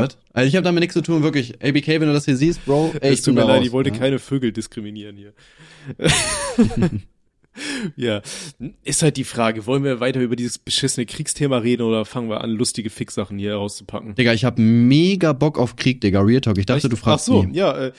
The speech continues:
Speaker 1: du, ich sag mal so, es gibt ja schon ganz viele Freiwillige, die in die Ukraine gereist sind, äh, die da ein bisschen kämpfen, ne? Ich meine, wer, wer hindert
Speaker 2: Mm,
Speaker 1: dich?
Speaker 2: ja.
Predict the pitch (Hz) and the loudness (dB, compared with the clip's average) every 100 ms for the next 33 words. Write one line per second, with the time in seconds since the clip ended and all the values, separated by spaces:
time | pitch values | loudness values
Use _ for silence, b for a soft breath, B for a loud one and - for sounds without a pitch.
0 | B B - 214 139 - 135 165 151 151 | B B -4 -2 -2 -4 -2 0 2 4
1 | 180 135 - 147 165 147 156 165 180 156 | 4 2 0 0 0 0 -4 -4 -6 -6
2 | - 156 151 151 143 139 131 127 127 131 | -2 -2 -2 -4 -4 -2 -2 -4 -4 -6
3 | - - 127 131 107 - 98 101 - 131 | -6 -8 -4 -6 -6 -8 -6 -4 -4 -4
4 | 170 196 - 156 156 170 - 160 165 165 | -6 -6 -10 -6 -4 -4 -8 -4 -4 -2
5 | 180 170 220 - 95 143 190 _ _ _ | -4 -4 -4 -4 -8 -8 -8 _ _ _
6 | - 120 135 123 147 135 131 120 120 117 | -8 -2 0 2 4 6 6 6 4 4
7 | 117 120 110 113 | 4 4 4 2